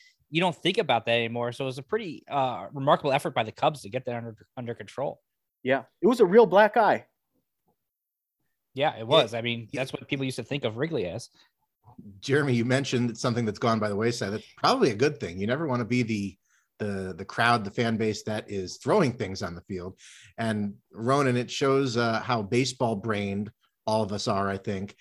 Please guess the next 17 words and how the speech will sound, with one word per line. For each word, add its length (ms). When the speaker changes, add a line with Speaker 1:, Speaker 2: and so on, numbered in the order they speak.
Speaker 3:
that 140
you 140
see 200
this 180
happening 420
in 100
a, 240
a 80
college 400
football 340
game, 240
the 240
Speaker 2:
<laughs> 20
Speaker 3:
biggest 360
college 300
football 380
game, 360